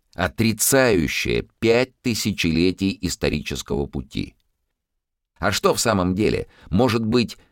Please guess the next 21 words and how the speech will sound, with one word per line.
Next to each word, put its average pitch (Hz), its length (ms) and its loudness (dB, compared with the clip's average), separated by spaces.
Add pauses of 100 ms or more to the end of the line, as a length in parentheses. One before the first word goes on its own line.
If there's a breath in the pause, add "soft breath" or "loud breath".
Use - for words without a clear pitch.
(120)
древнеегипетский 101 1080 -2
пантеон, 85 760 2
сказания 85 720 2
о 69 60 2
Гильгамеше, 71 1000 0
римское 82 520 0
право, 90 560 2
Рабле, 87 520 2
энциклопедисты, 71 1040 -2
ну 110 180 0
и 76 80 -2
так 57 260 -6
далее, 80 340 2
вплоть 104 460 0
до 82 100 0
теории 78 440 2
относительности — 82 1160 0 (340 loud breath)
это 87 220 0
всё 110 280 0
ошибка — - 720 -2 (280)
излишество, 98 1080 -2